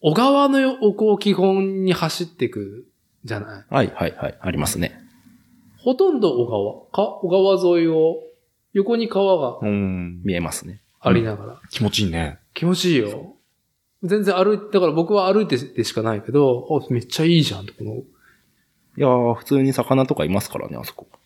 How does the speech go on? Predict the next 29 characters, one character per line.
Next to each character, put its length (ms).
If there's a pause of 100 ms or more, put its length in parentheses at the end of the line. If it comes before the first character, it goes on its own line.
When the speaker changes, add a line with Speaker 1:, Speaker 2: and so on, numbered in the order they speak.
(240)
Speaker 1:
ね 120
え。 180
Speaker 2:
う 80
ん。 200 (380)
Speaker 1:
あ、 140
だ 80
っ 40
て 120
普 100
通 120
に 100
漁 160
業 160
権 420
売 120
っ 20
て、 640 (400)
あ 140
の、 300
ヤ 180
マ 160
メ 120
と 120
か、 460 (120)
Speaker 2:
あ、 140
Speaker 1:
ね 120
え、 40
Speaker 2:
は 100
い。 120